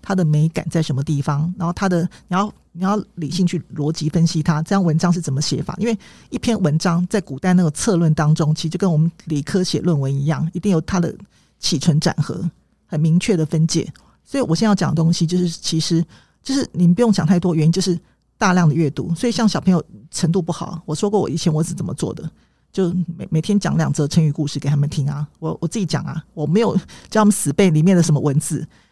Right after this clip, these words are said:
我，我，我就用，用我的口吻，像讲故事一样讲给他们听，后来就变他们讲给我听。那你知道孩-，孩子不太会讲话，其实就是你不让他们讲话，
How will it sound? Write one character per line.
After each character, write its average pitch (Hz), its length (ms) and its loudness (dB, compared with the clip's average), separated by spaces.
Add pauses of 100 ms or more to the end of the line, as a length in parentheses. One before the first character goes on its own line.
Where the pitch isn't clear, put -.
我， 190 100 -6
我， - 260 -2
我 175 60 -2
就 214 240 0 (280)
用， 208 260 0
用 214 120 2
我 143 140 0
的 170 60 2
口 151 220 0
吻， 147 260 0 (880)
像 202 180 4
讲 160 160 2
故 190 160 2
事 143 140 -2
一 139 60 -4
样 160 140 2
讲 147 160 0
给 151 100 -2
他 156 120 0
们 139 140 0
听， 147 260 -2 (380)
后 233 140 -2
来 175 100 2
就 180 100 -6
变 202 140 4
他 196 80 6
们 175 140 4
讲 143 160 0
给 151 120 0
我 151 160 -4
听。 156 320 0 (360)
那 233 100 0
你 180 80 4
知 165 80 0
道 190 160 2
孩-， 180 260 -2
孩 180 140 2
子 190 100 -2
不 - 120 -4
太 208 120 4
会 190 140 4
讲 - 180 -2
话， 175 160 2
其 - 120 -6
实 156 60 -2
就 180 120 -2
是 175 60 2
你 151 80 4
不 156 120 -4
让 156 80 2
他 151 60 4
们 151 80 6
讲 143 220 -4
话， - 180 -6